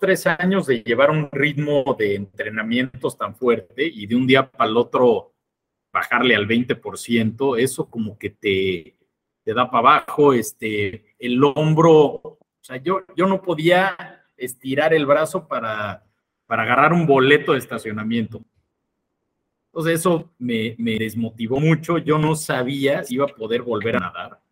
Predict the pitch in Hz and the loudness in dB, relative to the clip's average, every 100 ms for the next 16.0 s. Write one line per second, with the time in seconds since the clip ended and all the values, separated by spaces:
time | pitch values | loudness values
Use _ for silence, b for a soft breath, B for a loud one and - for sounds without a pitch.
0 | _ _ _ _ _ _ _ _ _ _ | _ _ _ _ _ _ _ _ _ _
1 | _ - 110 127 151 127 113 113 165 - | _ -6 -2 2 2 2 4 4 2 -4
2 | - 110 - 127 135 127 - 131 131 120 | -10 -8 -6 -2 -2 -2 -4 -4 0 0
3 | 123 131 135 143 - - 143 123 127 131 | 2 2 0 -2 -4 0 2 2 -2 -4
4 | - 151 117 107 117 - _ _ _ _ | -2 -2 0 2 0 0 _ _ _ _
5 | _ _ _ _ _ _ - 110 104 120 | _ _ _ _ _ _ -12 -12 -8 -4
6 | 117 123 131 120 131 135 160 202 175 147 | -2 0 0 0 0 4 6 6 6 6
7 | 165 208 - _ _ _ _ _ _ _ | 4 0 -8 _ _ _ _ _ _ _
8 | _ _ _ _ _ - 117 110 - 123 | _ _ _ _ _ -8 -8 -8 -8 -4
9 | 113 110 110 113 113 - 135 143 - 143 | -2 0 -2 -4 -8 -8 -6 -6 -6 -8
10 | 135 143 131 135 143 113 143 143 139 - | -2 2 4 4 2 -2 -4 -2 -4 -2
11 | 113 - 120 165 156 110 107 156 127 107 | -2 -2 2 2 2 0 0 0 2 0
12 | 98 95 92 135 - 101 90 95 127 104 | -2 -6 -8 -14 -12 -10 -8 -6 -6 -4
13 | 113 117 113 107 127 104 104 123 135 131 | -4 -2 -4 -2 -2 -2 -4 -2 0 2
14 | 127 120 123 104 107 117 117 110 107 117 | 2 2 0 -2 -4 -2 -2 -2 0 0
15 | - 135 131 127 127 107 - 113 104 | 0 0 2 2 2 -2 -6 -4 -4